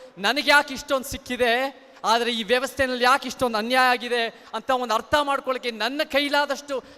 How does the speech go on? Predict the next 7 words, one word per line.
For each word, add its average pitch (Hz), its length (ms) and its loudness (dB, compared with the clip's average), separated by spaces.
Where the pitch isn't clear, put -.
ಸ್ವಲ್ಪ 269 220 2
ಮಟ್ಟಿಗೆ 254 380 -4
ಜನಕ್ಕೆ 254 300 -2
ಸಹಾಯ 247 320 2
ಮಾಡಕ್ಕೆ 254 340 -2
ನಾನು 214 160 -4
ಬಂದೆ. 185 440 -4